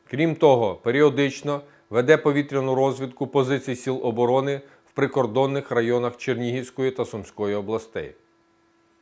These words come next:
На Харківському напрямку ворог здійснював вогневе ураження із ствольної та реактивної артилерії в районах населених пунктів Питомник, Петрівка, Новомиколаївка,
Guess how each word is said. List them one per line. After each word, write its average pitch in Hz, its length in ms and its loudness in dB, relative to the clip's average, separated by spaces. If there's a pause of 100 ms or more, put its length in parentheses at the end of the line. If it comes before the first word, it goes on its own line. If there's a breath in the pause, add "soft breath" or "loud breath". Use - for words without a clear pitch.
(260)
На 123 120 -4
Харківському 147 640 4
напрямку 147 560 2
ворог 139 420 2 (320 soft breath)
здійснював 139 540 -2
вогневе 139 360 2
ураження 131 720 2
із 135 140 -4
ствольної 139 520 2
та 131 160 0
реактивної 127 480 -2
артилерії 131 680 0 (220 soft breath)
в 110 80 -4
районах 143 420 4
населених 135 500 -4
пунктів 107 400 -6
Питомник, 139 640 0 (360 soft breath)
Петрівка, 139 580 2
Новомиколаївка, 131 1120 4